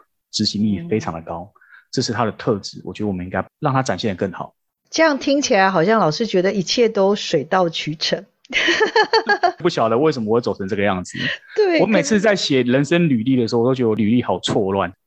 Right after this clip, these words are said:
Speaker 2: 老师做了很多很多，因为我看老师以前到现在，甚至苏老师那时候有跟我谈到您在做那个什么古建筑是吗？老师喜欢那个，那个庙的那个，那个门还是什么是吗？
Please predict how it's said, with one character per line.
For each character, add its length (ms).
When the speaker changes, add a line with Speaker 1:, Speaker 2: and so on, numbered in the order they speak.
Speaker 2:
老 120
师 180
做 180
了 80
很 400
多 260
很 180
多， 180
因 120
为 60
我 120
看 240
老 160
师 160
以 120
前 200
到 100
现 200
在， 180
甚 160
至 80
苏 140
老 120
师 120
那 100
时 120
候 80
有 80
跟 160
我 100
谈 240
到 220
您 240
在 180
做 320
那 100
个 120
什 140
么 160
古 200
建 320
筑 260
是 160
吗？ 280
老 100
师 100
喜 160
欢 220
那 80
个， 300
那 120
个 120
庙 440
的 300
那 120
个， 160
那 120
个 140
门 380
还 180
是 100
什 180
么 80
是 140
吗？ 140